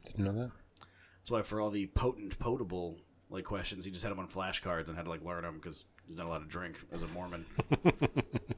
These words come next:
Speaker 1: Moving into some movie news. This is really cool. It's definitely something to put on our radar.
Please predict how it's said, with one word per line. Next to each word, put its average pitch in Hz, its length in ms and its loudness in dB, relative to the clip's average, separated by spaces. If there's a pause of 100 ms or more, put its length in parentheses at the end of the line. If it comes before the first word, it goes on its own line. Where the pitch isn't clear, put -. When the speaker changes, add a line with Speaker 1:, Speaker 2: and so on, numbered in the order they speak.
(1160)
Speaker 1:
Moving 95 260 8
into 92 120 6
some 82 160 8
movie 113 360 10
news. 82 580 6 (320)
This 101 220 10
is 82 120 6
really 85 180 8
cool. 80 200 8
It's - 180 2
definitely 87 300 8
something 90 240 10
to 82 60 8
put 92 160 10
on 85 120 12
our 85 140 12
radar. 85 380 8